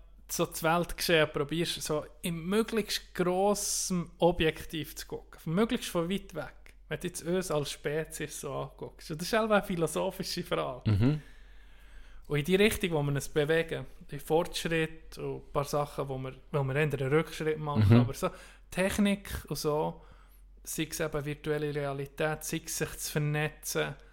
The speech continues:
Speaker 1: et cetera. Wa-, was treibt uns eigentlich an, wenn der Mensch nur als E-Person so anguckt? Und dann haben wir überlegt, ist es echt,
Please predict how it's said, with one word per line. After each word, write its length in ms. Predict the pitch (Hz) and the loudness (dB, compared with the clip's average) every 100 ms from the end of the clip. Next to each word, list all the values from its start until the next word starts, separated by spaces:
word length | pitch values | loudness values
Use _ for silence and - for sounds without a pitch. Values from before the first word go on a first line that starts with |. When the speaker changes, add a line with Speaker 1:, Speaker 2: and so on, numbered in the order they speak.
| - - - - - | -20 -20 -20 -20 -6
Speaker 1:
et 200 | - 151 - | -2 0 0
cetera. 500 | 147 - 147 135 - | -4 -2 -6 -6 -6
Wa-, 160 | 151 151 | -6 -2
was 320 | 165 - - | -4 -4 -4
treibt 360 | 196 233 - 202 | -2 -2 -2 -2
uns 280 | 196 - - - - | -2 -4 -12 -10 -6
eigentlich 480 | 156 165 - 156 156 | -4 -4 -2 -2 2
an, 220 | 139 131 | 0 0
wenn 120 | 135 - - | -6 -10 -8
der 60 | 147 | -4
Mensch 520 | 147 160 185 180 - - | -2 0 -2 -4 -6 -2
nur 160 | 165 | -2
als 340 | 165 139 139 - | -2 -2 -4 -2
E-Person 720 | 156 180 - 151 156 139 131 131 | -2 0 2 2 2 0 -2 -4
so 180 | 139 | -4
anguckt? 560 | 135 131 - 120 - - - - - | -4 -6 -10 -14 -16 -20 -20 -16 -6
Und 100 | 156 | -2
dann 100 | 180 | 0
haben 100 | 156 | -2
wir 60 | 139 | -4
überlegt, 440 | 127 143 160 - - - - - - - - - - | -8 -4 -4 -6 -14 -16 -20 -20 -18 -16 -12 -8 0
ist 320 | 196 - - | 0 2 -4
es 80 | - | 0
echt, 360 | 160 160 - | -2 -2 -8